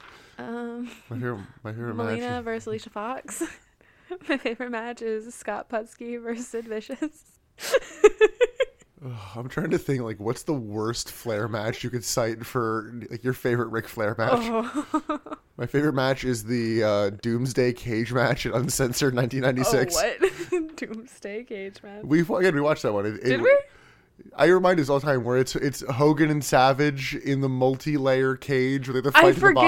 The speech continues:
Speaker 2: bottom.
Speaker 1: that it's called the Doomsday Cage match. I, yes, that was a hell of a match.
Speaker 2: That's, that's David Flair's, that's David, David Flair's answer to Steve Austin going, "What's your favorite match?" Of all the matches, that, that, that's your favorite.
Speaker 1: Yeah.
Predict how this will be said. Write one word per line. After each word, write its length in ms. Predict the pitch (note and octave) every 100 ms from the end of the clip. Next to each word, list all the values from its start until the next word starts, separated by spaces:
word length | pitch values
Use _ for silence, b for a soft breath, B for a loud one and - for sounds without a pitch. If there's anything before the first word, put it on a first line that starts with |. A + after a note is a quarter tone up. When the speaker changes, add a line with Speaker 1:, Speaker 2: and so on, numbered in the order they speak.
| C#4
Speaker 2:
bottom. 100 | D4
Speaker 1:
that 60 | E4
it's 100 | -
called 380 | - C4+ B3
the 80 | A#3+
Doomsday 800 | G3 A#3+ B3 A#3 A#3 G3 F3+ F#3
Cage 400 | A3 G3 F3+ -
match. 460 | F3+ F#3+ - - F4 F4+ b b b b
I, 280 | G#3 G#3 F#3 F#3 F3+
yes, 260 | F3 F#3
that 300 | - F#3+ B2
was 180 | F3 F3
a 60 | F#3+
hell 320 | F#3 F#3+ E3
of 120 | D#3+
a 40 | E3
match. 540 | E3 - - - - - - -
Speaker 2:
That's, 160 | A#2 -
that's 220 | A#2 -
David 240 | A2 G#2+
Flair's, 360 | - A2+ A#2+ A2
that's 180 | C3+ D#3
David, 280 | F#3+ - C#3
David 220 | E3 D#3+
Flair's 240 | E3 D#3
answer 300 | A#2+ B2 B2
to 80 | A2
Steve 240 | - A#2+
Austin 260 | G#2 A2 A2
going, 100 | G#2+
"What's 140 | A#2+
your 100 | C3+
favorite 260 | E3+ C#3 A2+
match?" 440 | A2+ A2+ - - b b b b b b b b
Of 120 | B2
all 280 | E3+ G3+ G#3+
the 120 | G#3
matches, 560 | F#3+ F3+ D#3 B2+ G2+ G2+
that, 240 | C3+ - C#3
that, 280 | D#3+ F3+ F3+
that's 300 | F3+ G#3 -
your 120 | F#3+
favorite. 440 | F3+ F3 E3 - - -
Speaker 1:
Yeah. 180 | B3